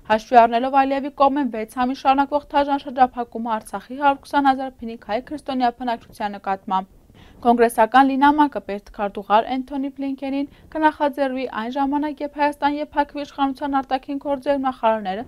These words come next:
կցրագրին բանակցություններով ևս մեկ փուլ անցկացնել Վաշինգտոնին մեջ հաջորդ շաբաթ։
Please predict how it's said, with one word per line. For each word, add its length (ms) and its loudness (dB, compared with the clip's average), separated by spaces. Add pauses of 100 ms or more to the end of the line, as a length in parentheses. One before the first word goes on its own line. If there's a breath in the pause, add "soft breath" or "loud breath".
(220 soft breath)
կցրագրին 560 0
բանակցություններով 800 -2
ևս 320 -8
մեկ 180 -8
փուլ 240 -4
անցկացնել 500 -6
Վաշինգտոնին 680 -6
մեջ 320 -14
հաջորդ 400 0
շաբաթ։ 480 0